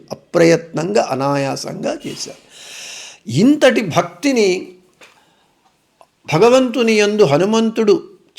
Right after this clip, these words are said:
చేశాడు కాబట్టే భగవంతుడు కూడా అంత విశేషమైనటువంటి అనుగ్రహాన్ని హనుమంతుల వారి మీద భగవంతుడు చేశాడు.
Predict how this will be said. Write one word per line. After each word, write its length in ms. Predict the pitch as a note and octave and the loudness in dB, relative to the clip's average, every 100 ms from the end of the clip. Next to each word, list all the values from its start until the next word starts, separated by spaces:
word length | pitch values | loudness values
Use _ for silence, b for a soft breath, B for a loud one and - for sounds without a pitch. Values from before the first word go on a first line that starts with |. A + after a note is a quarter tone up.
| C3+ | 0
చేశాడు 420 | E3+ G3+ G#3+ G#3 | 2 4 6 6
కాబట్టే 600 | G3 F#3 F3+ F#3+ - G3+ C#3+ C#3+ D#3 G3+ - _ _ _ _ _ _ _ - | 6 4 4 0 2 4 6 4 0 -6 -16 _ _ _ _ _ _ _ -14
భగవంతుడు 680 | G#2+ C#3 E3 G3+ G#3+ A#3 G#3+ | -6 -2 0 -2 -2 -2 -2
కూడా 520 | G#3 F3+ F#3 E3+ - - - | 0 2 6 4 2 -8 -14
అంత 200 | D#3+ G3+ | -10 -4
విశేషమైనటువంటి 1500 | G3 C#3+ - E3+ F#3+ F#3+ G3+ F#3+ F#3+ F3+ E3+ F3 E3 E3 E3+ | -2 -2 0 4 6 4 2 -2 -2 -4 -2 -2 -2 -2 -2
అనుగ్రహాన్ని 960 | D3 E3+ D#3 D3+ D3+ D3+ D#3 A#3+ D#4 - b b b b | -2 -4 -6 -2 0 0 0 -2 -2 -8 b b b b
హనుమంతుల 560 | C3+ E3+ G3+ G#3+ G3 F#3 | -6 -2 -2 -2 2 4
వారి 320 | F3 E3 D#3 | 6 4 4
మీద 200 | C#3+ F#3 | 2 2
భగవంతుడు 800 | F#3+ C#3 C#3+ C#3+ C3+ D#3 D#3 C#3 | 2 2 2 0 -4 -6 -6 -2
చేశాడు. 380 | C3 - B2+ | -2 -2 -6